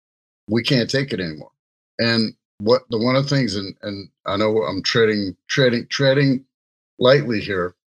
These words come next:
<clears throat> the people, the people have the power,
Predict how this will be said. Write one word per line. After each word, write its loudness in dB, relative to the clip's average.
<clears throat> -20
the 4
people, 0
the -2
people 2
have 2
the -4
power, -2